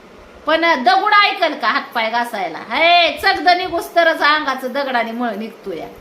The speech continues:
हा? तर ऑनलाइन, अं, दगडी,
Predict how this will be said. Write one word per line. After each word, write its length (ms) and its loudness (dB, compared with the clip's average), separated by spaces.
हा? 160 -2
तर 100 -4
ऑनलाइन, 680 2
अं, 800 0
दगडी, 380 2